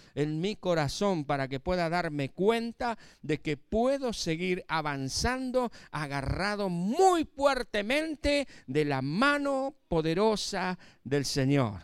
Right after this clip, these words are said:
¿Mm? Así es que damos gracias al Señor por esto, porque podemos avanzar aún en medio de situaciones difíciles. Mire, le invito a abrir su Biblia en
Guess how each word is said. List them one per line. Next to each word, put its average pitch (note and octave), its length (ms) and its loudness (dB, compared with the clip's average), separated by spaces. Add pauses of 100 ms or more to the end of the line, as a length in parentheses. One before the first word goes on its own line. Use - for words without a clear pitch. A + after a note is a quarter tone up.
¿Mm? C3 160 -4 (280)
Así D#3 280 2
es G3+ 80 6
que F#3 320 4 (240)
damos A3+ 420 2
gracias F3 580 0
al C#3+ 120 0
Señor D3 380 -2
por C#3+ 180 2
esto, A2+ 380 -2 (240)
porque G#3 480 6
podemos B3+ 720 2
avanzar G#3 720 0
aún G3+ 360 2
en E3+ 160 -2
medio F3+ 340 -2
de D#3+ 120 0
situaciones D#3+ 880 0 (340)
difíciles. A#2+ 920 -2 (460)
Mire, A#3+ 380 4 (600)
le A3+ 160 4
invito C4+ 500 -2
a B3 80 6
abrir B3 300 -2
su G3+ 220 -6
Biblia F3+ 640 -4 (480)
en A#3+ 480 2